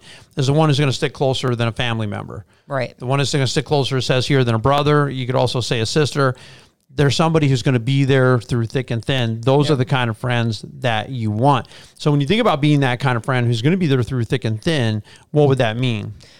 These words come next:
Speaker 2: I think that means that you're communicating, you're checking up on them. I, one friend that, um,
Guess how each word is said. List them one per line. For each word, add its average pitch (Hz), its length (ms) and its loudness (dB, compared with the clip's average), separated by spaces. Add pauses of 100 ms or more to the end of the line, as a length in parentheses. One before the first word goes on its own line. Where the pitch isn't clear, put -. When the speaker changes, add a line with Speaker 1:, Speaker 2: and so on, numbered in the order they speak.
(340)
Speaker 2:
I 349 60 2
think 359 180 0
that 175 160 0
means 180 380 -2
that 165 340 0
you're 170 300 0
communicating, 160 1300 -2
you're 165 320 -2
checking 170 420 -4
up 151 220 -2
on 151 160 0
them. 165 240 -2
I, 147 240 -4
one 151 240 -4
friend 156 340 -2
that, 147 340 -4
um, 117 420 -6